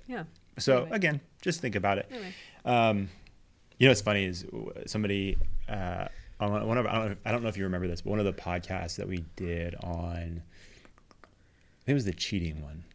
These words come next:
Speaker 1: Mm.
Speaker 2: about the Astros.
Speaker 1: Mm.
Speaker 2: We were talking about something, and you and I were talking about how, had you ever used,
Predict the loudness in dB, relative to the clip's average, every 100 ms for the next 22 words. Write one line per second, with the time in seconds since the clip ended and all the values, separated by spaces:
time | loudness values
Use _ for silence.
0 | -16 -14 -14 -10 -6 -4 -4 -6 -4 -4
1 | -4 -10 -16 -14 -14 -18 -20 -20 -20 -10
2 | 0 2 4 0 2 0 0 0 -2 -8
3 | -6 -4 0 2 2 2 2 -2 -6 -4
4 | -4 -2 -2 -2 -4 -4 -4 -4 -4 -8
5 | -14 -20 _ _ -20 -20 -18 -8 -2 0
6 | 2 2 0 -2 -4 -8